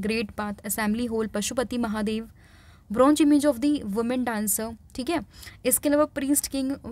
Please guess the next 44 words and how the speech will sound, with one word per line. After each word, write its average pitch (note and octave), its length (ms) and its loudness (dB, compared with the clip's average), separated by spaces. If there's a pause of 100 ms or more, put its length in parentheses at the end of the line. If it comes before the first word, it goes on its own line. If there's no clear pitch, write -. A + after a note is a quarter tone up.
जो G#3 220 0
अब G#3+ 320 -2
रे-, G#3 260 -4
ये A3 340 -2
बियर्डेड G#3+ 420 -2
मैन A3+ 240 -2
यहाँ A3+ 120 -4
पर A3 140 -4
मिले A3 180 -4
हैं। B3 140 -8 (460)
तो D#4 60 0
काफ़ी D4+ 320 2
सारी D4+ 200 2
चीज़ें A#3 260 -6
भी C#4 60 0
मोहनजोदारो A3 580 -2
से G3 140 -6
यहाँ G#3 160 -4
पर D4 180 -6
मिली A#3 220 -2
है। F#3+ 160 -12 (480)
तो B3 60 -4
ये A#3+ 100 2
सभी C4+ 280 4
आपको D#4+ 260 0
ध्यान D4 200 0
रखना D#4+ 180 -4
है F4 140 -6
आईवीसी G#3+ 360 -4
से A3+ 140 -2
रिलेटेड। G3 480 -2
इसके A3 280 -4
अलावा C4+ 300 0
लास्ट A3+ 400 -2
क्लास A3+ 240 -6
में B3+ 60 -6
मैंने A#3+ 120 -4
डिस्कस G#3+ 360 -2
किया G3+ 160 -6
था A#3+ 120 -8
और A3+ 60 -4
आपसे G#3+ 240 -4
पूछा A#3 380 -8
था D#4 200 -6